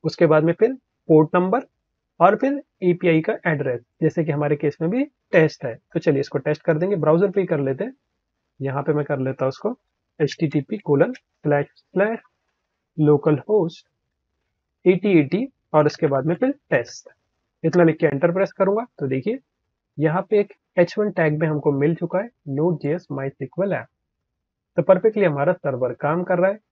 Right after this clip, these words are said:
अब next हम क्या करेंगे, थोड़ा सा इसको enhance कर लेंगे। और एक और problem क्या है इसमें, जैसे देखिए मैं इसमें कुछ भी changes करता हूँ,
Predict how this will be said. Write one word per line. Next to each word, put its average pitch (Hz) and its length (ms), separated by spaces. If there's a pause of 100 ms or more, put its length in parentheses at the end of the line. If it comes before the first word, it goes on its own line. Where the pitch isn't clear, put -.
(520)
अब 147 160
next 196 240
हम 190 120
क्या 185 100
करेंगे, 170 320
थोड़ा 175 260
सा 180 120
इसको 175 220
enhance 156 420
कर 170 180
लेंगे। 180 300 (200)
और 151 120
एक 170 120
और 190 140
problem 165 440
क्या 143 160
है 127 60
इसमें, 170 280
जैसे 143 220
देखिए 147 240
मैं 143 100
इसमें 160 200
कुछ 147 120
भी 156 120
changes 143 400
करता 127 360
हूँ, 214 160